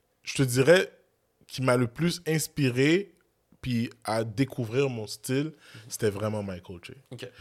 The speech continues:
Speaker 1: Parce que Michael Che est vraiment relax aussi sur scène,
Speaker 2: Mhm.
Speaker 1: puis comme, il est vraiment comme easy, lay back,
Speaker 2: Ouais.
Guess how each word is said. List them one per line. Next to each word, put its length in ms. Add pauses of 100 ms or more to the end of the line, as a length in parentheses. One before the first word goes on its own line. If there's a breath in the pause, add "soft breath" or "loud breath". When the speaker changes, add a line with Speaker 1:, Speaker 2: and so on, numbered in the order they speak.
(160 loud breath)
Speaker 1:
Parce 180
que 80
Michael 400
Che 120
est 100
vraiment 400
relax 680
aussi 260
sur 260
scène, 260
Speaker 2:
Mhm. 120 (140)
Speaker 1:
puis 140
comme, 280
il 100
est 20
vraiment 460
comme 340 (840 soft breath)
easy, 440
lay 260
back, 600
Speaker 2:
Ouais. 80